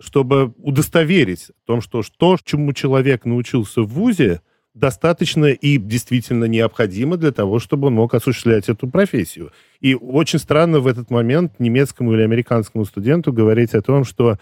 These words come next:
забудь перед этим экзаменом все, чему тебя учили. Как раз наоборот, помни об этом очень хорошо, в противном случае ты просто не сдашь этот экзамен,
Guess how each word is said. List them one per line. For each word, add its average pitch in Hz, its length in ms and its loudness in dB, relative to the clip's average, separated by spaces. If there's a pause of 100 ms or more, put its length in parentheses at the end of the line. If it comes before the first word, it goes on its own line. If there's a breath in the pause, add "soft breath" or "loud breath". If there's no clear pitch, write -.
(140 soft breath)
забудь 135 640 -2
перед 110 220 0
этим 110 260 0
экзаменом 135 500 2
все, 180 200 0
чему 147 280 -4
тебя 135 240 -2
учили. 101 640 -2 (400 soft breath)
Как 123 160 -2
раз 127 200 0
наоборот, 123 640 2
помни 147 320 2
об 113 140 2
этом 120 260 0
очень 120 240 -4
хорошо, 123 460 0
в - 40 -8
противном 139 380 -4
случае 160 320 -4
ты 120 80 -6
просто 156 300 -4
не 143 80 -4
сдашь 139 300 -2
этот 143 260 -2
экзамен, 117 520 -2